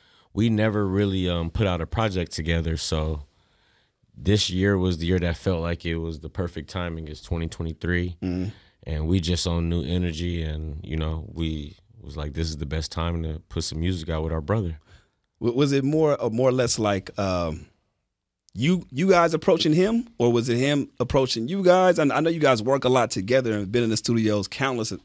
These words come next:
Speaker 2: a d-, number of times, but was it, <clears throat> you, the thing, the reason why I asked is because you're still busy.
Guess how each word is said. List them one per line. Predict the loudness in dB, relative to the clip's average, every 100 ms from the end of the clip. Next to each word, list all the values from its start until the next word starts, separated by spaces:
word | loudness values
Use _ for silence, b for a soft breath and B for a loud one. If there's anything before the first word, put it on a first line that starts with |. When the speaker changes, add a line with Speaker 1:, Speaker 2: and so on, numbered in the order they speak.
| -10
Speaker 2:
a |
d-, | -6 -6 -4
number | -4
of | -4
times, | 0 0 0
but | -2 -2
was | -2
it, | -2 -6 -12 -20
<clears throat> | -6
you, | -4 0 0
the | 0 2
thing, | 2 2
the | -2
reason | 0 2
why | 4 4
I | 4 4
asked | 2
is |
because | -6 0 0 0 -6 b b _ _ _ _ _
you're | 4
still | 6 6 4
busy. | 6 2 2 -4